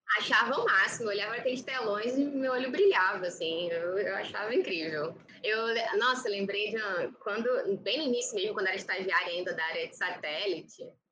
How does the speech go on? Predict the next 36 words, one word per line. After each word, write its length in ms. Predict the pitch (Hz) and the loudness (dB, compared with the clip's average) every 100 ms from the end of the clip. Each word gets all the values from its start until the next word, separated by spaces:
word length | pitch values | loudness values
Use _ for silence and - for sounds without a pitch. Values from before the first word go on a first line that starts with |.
| - | -4
a 120 | 165 | -2
estação 500 | 190 226 214 - - | -2 -2 -2 0 0
terrena, 720 | 226 - 226 175 160 220 196 175 | 0 2 2 2 0 0 0 -4
de 80 | |
sat-, 240 | - - - | -4 -6 -4
quer 80 | 175 | -2
dizer, 220 | 170 156 | 0 0
a, 160 | 139 - | 0 0
é, 400 | 147 143 - - - | -2 -2 -4 -6 -2
onde 280 | 151 170 190 - | 0 2 0 -2
co-, 160 | 185 - | -10 0
faz 240 | 170 170 | 0 0
todo 220 | 180 190 247 | 0 2 2
o 40 | |
controle, 520 | 220 220 170 214 202 | 0 -2 2 2 2
né, 320 | 170 190 226 233 _ | 0 0 -4 -8 _
das 160 | 151 147 | -8 -8
estações 580 | 170 160 - 151 165 160 | -8 -10 -6 -2 -2 -4
de 60 | |
satélite, 640 | - 156 151 160 180 - | -8 -4 0 0 0 -2
é 220 | - - 208 | -2 0 0
em 80 | |
Guaratiba, 540 | 202 254 - 233 185 147 | 4 2 2 0 0 0
aqui 160 | - | -2
no 100 | 160 | -2
Rio. 320 | 180 170 135 - _ | 0 0 0 -4 _
Então, 680 | 202 214 - 175 185 208 214 | 0 2 2 2 2 0 -2
a 100 | 220 | -2
gente 260 | 214 226 - | -2 -4 -2
foi 160 | 226 | -2
conhecer 540 | - 233 269 - 175 175 | 0 0 0 -2 -2 -2
a 20 | |
estação 420 | 170 175 175 175 | -2 -4 -4 -4
terrena 360 | - 180 170 170 | -2 -4 -2 -4
de 80 | 175 | -2
Guaratiba. 640 | 165 175 226 - 135 - | -2 -2 -4 0 0 -2